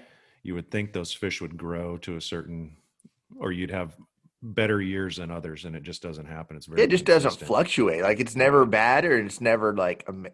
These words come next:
Speaker 2: like, amazingly good. Like, there was that one year that Uribe caught, like, uh, an absurd uh, the year that I had seventeen pounds a day, he ended up catching an absurd, uh,
Speaker 1: <laughs>
Speaker 2: weight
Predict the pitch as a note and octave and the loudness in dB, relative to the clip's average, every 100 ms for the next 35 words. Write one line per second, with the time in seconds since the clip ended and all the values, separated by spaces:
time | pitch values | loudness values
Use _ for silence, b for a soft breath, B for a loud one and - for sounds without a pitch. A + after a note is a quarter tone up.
0 | - G#2 F#2 F#2 F#2 G2+ G2 F2+ F#2 G#2 | -4 -2 -2 -2 -2 -4 -6 -6 -2 2
1 | G2 F2 F2 F2 - B2+ C3 C3 G#2+ A#2+ | 2 2 0 -2 2 2 6 4 4 2
2 | B2 A#2 A#2 A2 F#2 G2+ G2+ G#2 G2+ F2+ | 0 2 2 2 0 0 0 0 0 -2
3 | F2 F2 D2+ - - E2 - - D2+ B1 | -2 -4 -4 -6 -8 -8 -8 -6 -4 -4
4 | - _ _ G#2+ F#2 F2 - G2 F2 - | -8 _ _ -6 -6 -8 -2 0 0 -6
5 | - _ _ _ _ _ - G2+ G2 A#2 | -20 _ _ _ _ _ 2 4 4 4
6 | C3+ B2+ A#2 A#2+ G#2+ F2+ G2 F2+ F#2+ F#2 | 6 6 6 6 4 4 0 0 -4 -2
7 | F#2 F2 F2+ F2+ G#2 G2+ F#2 F2+ D#2 E2+ | -2 0 0 0 2 2 0 -2 -2 0
8 | F#2 - G2+ F2+ F2+ F2+ G#2+ F#2+ F#2 F#2 | -2 -2 -4 -4 -4 -4 0 2 2 2
9 | - - C3 - A2+ - A2 - G#2+ G#2 | 2 2 0 0 -4 -6 -10 -8 2 4
10 | G2+ | 4